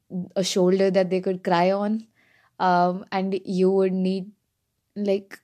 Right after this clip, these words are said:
and you would need to open up to people. Y-, you would need to open up to them, essentially, even though how uncomfort-, how uncomfortable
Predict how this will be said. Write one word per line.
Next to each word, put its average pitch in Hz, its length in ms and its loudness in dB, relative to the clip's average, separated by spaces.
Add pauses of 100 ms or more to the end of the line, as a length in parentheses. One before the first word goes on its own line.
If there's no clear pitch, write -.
(100)
and 196 140 0
you 226 140 6
would 233 160 6
need 214 320 2
to 240 80 0
open 202 280 0
up 202 220 -2 (300)
to 233 80 -6
people. 233 420 0 (840)
Y-, - 220 -10
you 226 200 4
would 311 120 6
need 285 260 2
to 311 60 0
open 247 260 2
up 269 200 0
to 269 80 4
them, 202 360 0
essentially, 226 840 -2
even 226 540 -2
though 208 280 2
how 202 300 2
uncomfort-, 185 800 -2 (400)
how 226 420 -2 (140)
uncomfortable 202 800 -2